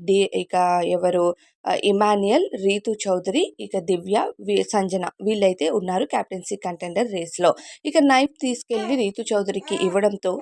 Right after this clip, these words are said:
రీతు చౌదరి మొన్న జరిగిన ఇష్యూని మనసులో పెట్టుకోకుండా ఉంటుందా? So ఖచ్చితంగా దానిపైన పగ తీర్చుకోవడానికి రెడీగా ఉంటుంది. ఎందుకంటే సంజన అన్న మాట అంత ఘోరమైన మాట కాబట్టి. So వెళ్ళి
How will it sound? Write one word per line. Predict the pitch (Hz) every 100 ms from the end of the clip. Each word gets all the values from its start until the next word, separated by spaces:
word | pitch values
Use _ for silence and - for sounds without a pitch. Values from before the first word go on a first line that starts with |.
| -
రీతు | 247 302 320
చౌదరి | 294 247 226 208
మొన్న | 190 185 180
జరిగిన | 175 175 196 196 -
ఇష్యూని | 170 - 262 214 254 - - 220
మనసులో | 226 262 277 269
పెట్టుకోకుండా | 233 190 - 214 208 196 190
ఉంటుందా? | 180 170 196 196 269 - _ -
So | 262 -
ఖచ్చితంగా | 220 339 277 240 208 208 240 -
దానిపైన | 185 202 214 233 214 196 220 _
పగ | - 196 214 233
తీర్చుకోవడానికి | 196 202 - 175 190 185 196 254
రెడీగా | 185 170 175 202
ఉంటుంది. | 165 - - -
ఎందుకంటే | 185 202 240 220 -
సంజన | - 180 185 220 220
అన్న | 180 180 190
మాట | 175 165 254 -
అంత | 175 180 202 190
ఘోరమైన | 170 165 180 175 160
మాట | 175 151 151 -
కాబట్టి. | 131 - 151 131 - - - _
So | 339 330 294
వెళ్ళి | 262 262 277